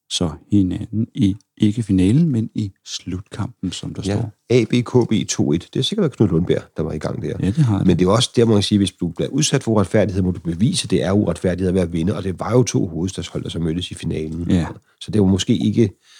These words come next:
Speaker 2: det var måske ikke så dårligt set af turneringsudvalget, eller også er det bare, fordi de har haft færre kampe, og ligesom er mere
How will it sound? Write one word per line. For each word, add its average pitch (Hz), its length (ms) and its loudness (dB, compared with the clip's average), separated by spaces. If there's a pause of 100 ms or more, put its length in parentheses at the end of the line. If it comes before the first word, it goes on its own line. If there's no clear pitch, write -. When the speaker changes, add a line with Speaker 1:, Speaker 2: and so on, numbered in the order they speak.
(420)
Speaker 2:
det - 60 -4
var 98 60 4
måske 101 240 4
ikke 110 240 4
så - 140 -2
dårligt 120 380 4
set 95 220 2
af - 60 -10
turneringsudvalget, 117 1080 0
eller 90 120 2
også 107 160 -2
er - 20 -2
det 101 60 0
bare, 95 140 0
fordi 110 100 -4
de 104 140 -4
har 92 60 -2
haft 85 220 -8
færre 98 240 0
kampe, 92 340 0
og 95 60 4
ligesom 98 200 0
er 95 40 4
mere 95 240 0